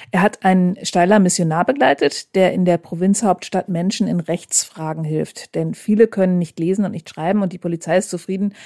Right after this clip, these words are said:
wenn sie einen Verdächtigen verhaftet hat. Tatsächlich sind fast die Hälfte aller Inhaftierten in Madagaskar Untersuchungshäftlinge,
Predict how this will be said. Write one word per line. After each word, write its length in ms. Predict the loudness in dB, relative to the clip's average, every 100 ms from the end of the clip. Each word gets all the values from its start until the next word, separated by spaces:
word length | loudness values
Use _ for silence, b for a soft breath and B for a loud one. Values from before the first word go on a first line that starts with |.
| B _
wenn 160 | 0
sie 100 | 2
einen 140 | -2 -2
Verdächtigen 560 | 0 0 -2 -4 -4
verhaftet 460 | 2 2 2 -2 -6
hat. 260 | -10 -10 b b b
Tatsächlich 500 | -8 -4 -2 -2 -2
sind 160 | -2 -4
fast 420 | -4 -2 -2 -2
die 100 | -4
Hälfte 440 | 0 0 -2 -4 -2
aller 200 | -2 -2
Inhaftierten 460 | -4 -6 -8 -6
in 80 | -4
Madagaskar 600 | -2 -4 -4 -6 -4 -4
Untersuchungshäftlinge, 1200 | 0 0 2 2 2 0 -2 -4 -2 -2 0 -2